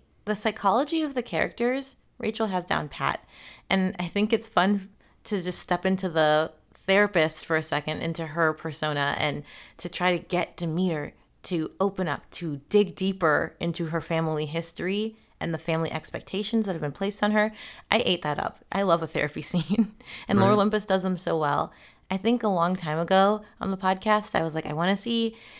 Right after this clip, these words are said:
Speaker 1: Hades in a therapy session," because I know he has therapy too. Like, back in the
Speaker 2: Mm-hmm.
Speaker 1: day when he was trying to break up with Persephone, but he wasn't really dating her yet. He was writing, like, a Dear Persephone letter.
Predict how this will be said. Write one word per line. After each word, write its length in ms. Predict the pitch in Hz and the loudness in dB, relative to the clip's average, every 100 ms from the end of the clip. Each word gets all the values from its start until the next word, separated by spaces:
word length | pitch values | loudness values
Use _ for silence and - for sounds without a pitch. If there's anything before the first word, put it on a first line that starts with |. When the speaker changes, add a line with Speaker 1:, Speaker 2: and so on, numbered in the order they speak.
| - - | -20 -2
Speaker 1:
Hades 420 | 226 226 190 175 | 2 2 2 -2
in 60 | |
a 60 | 156 | -4
therapy 260 | 151 151 156 | -4 -4 -4
session," 320 | - 143 151 | -6 -4 -4
because 180 | 143 156 | -4 -2
I 100 | 156 | 0
know 260 | 156 160 | 2 2
he 220 | 170 165 151 | 2 -2 -4
has 200 | 147 - | -4 -2
therapy 380 | 151 143 151 | -2 -2 -4
too. 260 | - 147 - | -6 -8 -6
Like, 200 | - 151 | -8 -6
back 260 | - 151 175 | 0 2 2
in 80 | 202 | 2
the 60 | 190 | 2
Speaker 2:
Mm-hmm. 60 | |
Speaker 1:
day 220 | 160 156 | 2 2
when 100 | 160 | 0
he 60 | 156 | -2
was 120 | 147 | -4
trying 240 | - 151 151 | -4 -4 -4
to 40 | 143 | -4
break 280 | 147 147 | -4 -2
up 260 | 147 143 - | 0 0 0
with 360 | 147 151 - - - | -2 -2 -6 -20 -8
Persephone, 500 | 190 190 190 196 180 | -6 -2 -2 -2 -2
but 120 | 151 | -2
he 80 | 156 | -2
wasn't 260 | 151 160 | -2 -2
really 460 | 139 143 151 147 - | -4 -2 -2 -4 -6
dating 300 | 139 139 175 | -4 0 2
her 160 | 196 220 | 2 4
yet. 340 | 254 269 262 - - - | 2 0 -4 -16 -20 -16
He 120 | - 170 | -6 -4
was 100 | 156 | -2
writing, 240 | 156 156 | -2 -2
like, 180 | 147 143 | -4 -4
a 60 | |
Dear 240 | 143 147 143 | -4 -2 -2
Persephone 600 | 147 143 143 - 160 175 | -4 -8 -8 -6 -4 -2
letter. 420 | 180 185 208 214 | 0 0 0 -2